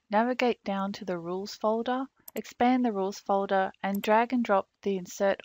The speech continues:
Object C G A rule onto the selected trees. In the Inspector window, you now have an option here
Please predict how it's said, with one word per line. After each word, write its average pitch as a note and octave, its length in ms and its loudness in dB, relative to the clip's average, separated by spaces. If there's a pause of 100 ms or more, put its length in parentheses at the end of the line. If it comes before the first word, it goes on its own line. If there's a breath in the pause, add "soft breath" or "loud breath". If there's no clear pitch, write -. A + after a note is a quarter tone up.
Object G3+ 420 0
C F#3+ 200 -6
G F3 120 -6
A E3+ 180 -2
rule E3+ 280 -4
onto E3+ 300 -10
the E3+ 100 -6
selected - 580 -10
trees. - 680 -10 (1400)
In B3+ 160 2
the D4 120 4
Inspector A#3+ 600 0
window, F3+ 540 -4 (160)
you G#3+ 120 -2
now A#3 240 2
have G#3 340 0 (300)
an A3 140 2
option G3+ 380 -2
here F#3+ 180 -4